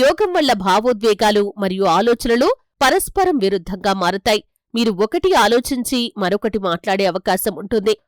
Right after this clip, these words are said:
అక్కడే ఆ స్త్రీ పాత్ర ముఖ్యమవుతుంది. ఆమెతో ఉన్న సంభాషణ ఈ భావోద్వేగ కల్లోలాన్ని పెంచుతుంది. జ్యోతిష్య శాస్త్రం ఏం చెబుతుందంటే, మంగళుడు కోపానికి, చంద్రుడు మనసుకు ప్రతినిధి,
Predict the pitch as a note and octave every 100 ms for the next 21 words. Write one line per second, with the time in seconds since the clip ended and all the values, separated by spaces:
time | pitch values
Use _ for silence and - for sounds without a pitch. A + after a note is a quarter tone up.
0 | _ - G3+ - D4 C4 C4 A3 F#3+ -
1 | - B3+ F4+ - G#3+ - G#3+ F#3 - G#3
2 | G3 G#3 G#3 G3+ - A3 A3 A3 G#3+ G#3
3 | C#4 - B3 B3 C#4 - C4+ D4 - _
4 | _ C4+ C4 A3 A#3+ F#4+ D4 F4 - -
5 | G3+ F3+ G3+ G#3 F#3+ F#3+ G3+ F#3+ - -
6 | A3 A3+ - _ _ _ G3 D4+ - G#4
7 | F4+ D4+ A#3 A#3+ - D4 C#4 F#3+ A#3 C#4
8 | B3 B3+ C4+ B3 A#3+ D4 A4 - _ _
9 | A#3+ C4 F4 G#4 F4 D#4 A#3+ B3+ B3+ B3
10 | A3+ B3 A#3 - A#3 E3+ F#3 G#3+ G3+ E3
11 | F#3 - A3 G3+ - F3+ - G3 F#3